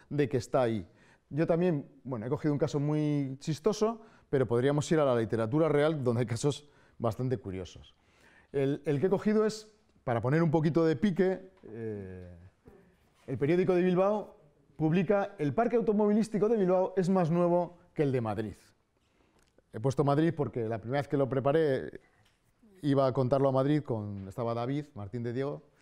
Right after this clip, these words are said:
y entonces, eh, no tenemos cierto pique y, y eso. Entonces, est-, yo que iba en el avión, o podéis pensar que voy en el avión y voy leyendo esto: "El parque automovilístico de Bilbao es más nuevo que el de Madrid". En cuanto salga, le voy a decir a, al madrileño: "Mira", ¿no?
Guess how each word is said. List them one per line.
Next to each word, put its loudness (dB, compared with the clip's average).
y -14
entonces, -10
eh, -10
no -12
tenemos -6
cierto -4
pique -8
y, -8
y -12
eso. -18
Entonces, 0
est-, -2
yo 0
que 2
iba 4
en 2
el 4
avión, 2
o -12
podéis -2
pensar 0
que -2
voy 2
en 0
el 4
avión 2
y 0
voy 2
leyendo 0
esto: -4
"El 0
parque -2
automovilístico 0
de 2
Bilbao 2
es 0
más 0
nuevo 2
que -2
el 0
de 0
Madrid". -6
En -14
cuanto -4
salga, 2
le 0
voy -2
a 2
decir 0
a, -2
al -10
madrileño: 0
"Mira", 2
¿no? -8